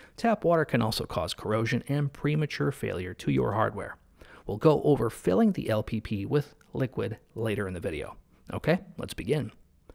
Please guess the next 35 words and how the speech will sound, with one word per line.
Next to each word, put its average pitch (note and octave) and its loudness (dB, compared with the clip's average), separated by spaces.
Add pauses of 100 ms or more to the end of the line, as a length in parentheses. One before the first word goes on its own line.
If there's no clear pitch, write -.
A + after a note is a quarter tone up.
(380)
Gently G#3+ 2
remove D3+ 4
the B2+ 2
black A#2 -2
hex - -4
caps - -8 (120)
on G#2 0
the G#2+ -2
L F#2 -2
P - -8
P. - -4 (560)
All G2+ 0 (180)
L G2+ -2
P - -4
Ps A#2 -2 (140)
are A#2+ 2
tested B2+ 0
before A#2+ -4
shipping, A2 -2
so - -10
there G#2+ -6
may B2+ 0
be E3 -4
some E3 -2
water A2 2
remnants. F2 -6 (840)
Connect C#3 -2
the G3 0
braided G#3+ 2
hoses B2 4
to - -8
the E2+ -4
L D#2+ -2
P D#2+ -4
P. C#3 2